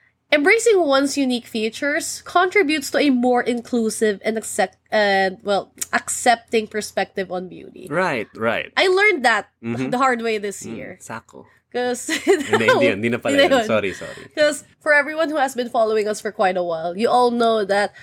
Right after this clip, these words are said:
Speaker 1: I had to undergo surgery because of an accident I had last year. If you know me personally, I wear shorts almost all the time, or skirts or dresses. But now I just, I guess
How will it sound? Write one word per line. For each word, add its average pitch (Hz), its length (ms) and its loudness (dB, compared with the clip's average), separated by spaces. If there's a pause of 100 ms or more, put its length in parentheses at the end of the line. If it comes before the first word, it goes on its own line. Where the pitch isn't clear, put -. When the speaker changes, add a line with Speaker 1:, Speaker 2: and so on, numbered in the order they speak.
(140)
Speaker 1:
I - 80 -4
had 214 300 2
to - 20 2
undergo 202 540 0
surgery 208 840 0
because 202 380 -4
of 190 100 -2
an - 80 -2
accident 185 480 -2
I 190 80 -2
had 180 320 -2
last 175 300 -2
year. 190 340 0 (480)
If 247 320 2
you 240 160 -2
know 226 160 2
me 226 80 -2
personally, 190 720 -4 (320)
I 190 300 4
wear 185 340 -2
shorts 196 400 -4
almost 196 320 -6
all 190 160 0
the 196 80 -2
time, 180 380 0
or 185 100 -4
skirts - 460 -6
or 196 100 -6
dresses. 180 680 -4 (420)
But 247 320 2 (400)
now 302 560 4
I 262 160 2
just, - 400 -4 (320)
I 240 80 4
guess 240 320 2